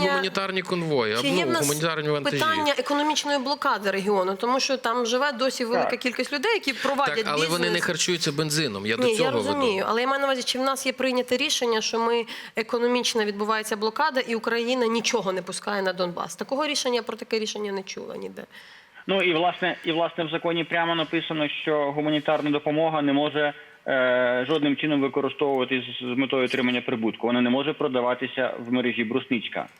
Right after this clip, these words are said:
Speaker 3: У нас є свідчення мешканців з Д Н Р про те, що ті товари з гуманітарного вантажу з'являлися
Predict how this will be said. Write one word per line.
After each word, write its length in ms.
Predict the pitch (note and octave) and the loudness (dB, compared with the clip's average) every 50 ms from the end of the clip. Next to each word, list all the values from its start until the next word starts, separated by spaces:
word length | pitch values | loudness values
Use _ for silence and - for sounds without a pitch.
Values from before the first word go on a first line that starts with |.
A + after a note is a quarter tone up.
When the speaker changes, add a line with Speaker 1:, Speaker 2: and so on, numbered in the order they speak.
| - - _ _ _ _ _ _ _ _ - - _ - | -20 -20 _ _ _ _ _ _ _ _ -20 -20 _ -6
Speaker 3:
У 100 | - B2 | -2 0
нас 180 | B2 C3 B2+ A#2+ - | 2 2 0 0 0
є 140 | B2+ B2+ A#2+ - | 0 0 0 2
свідчення 960 | C3 C3 A#2+ - - B2+ B2 B2 A#2+ A#2+ A#2+ A#2 A#2 A#2 A2+ A2+ A2 G#2+ A2 A#2 | 0 0 0 0 2 2 2 2 2 2 2 2 2 4 4 2 4 2 4 4
мешканців 640 | B2 B2 A#2+ - - A#2 A#2 A2+ G#2 - A2+ G#2+ G2+ - A2 | 4 2 2 0 -2 -2 -4 -4 -4 -2 -4 -4 -4 -6 -10
з 180 | G#2+ G2+ G2+ G#2+ A2+ A2+ A2 A2 G#2+ G#2+ G#2 G2+ G2+ G2 G2 G#2 | -8 -6 -2 0 2 2 4 2 2 2 2 2 2 2 0 0
Д 120 | G2+ A2+ A2+ | 0 0 0
Н 140 | A2+ A2+ B2+ | 2 2 2
Р 140 | D3+ E3+ E3+ - | 2 0 0 -2
про 100 | D3 C3+ | -4 -4
те, 200 | - - C3 B2+ | -2 -2 -2 -2
що 540 | - - - - B2+ B2 A#2+ A#2 A2+ A2+ - - - - - _ - | -2 -6 -4 -2 0 0 2 2 0 -2 -4 -6 -20 -20 -20 _ -2
ті 120 | - B2+ | -2 0
товари 480 | - C3 A#2+ B2 B2 B2 B2 A#2+ A#2 G#2+ | 0 2 0 2 2 2 2 0 0 -2
з 20 | A2 | -2
гуманітарного 560 | A2+ A#2 A#2+ A#2+ - B2 A#2+ A#2 A2+ A#2 A2+ | 0 0 0 0 0 0 0 0 0 0 0
вантажу 400 | A#2 A2+ G2+ A#2 A2+ A2+ C#3 C#3+ | 0 -2 -2 -2 -2 0 0 0
з'являлися 640 | C3 B2+ A#2 A2 A2 A2 A2+ A#2 A2 - A#2 A2+ G#2+ | 2 2 2 2 2 2 2 0 0 0 -2 -2 -2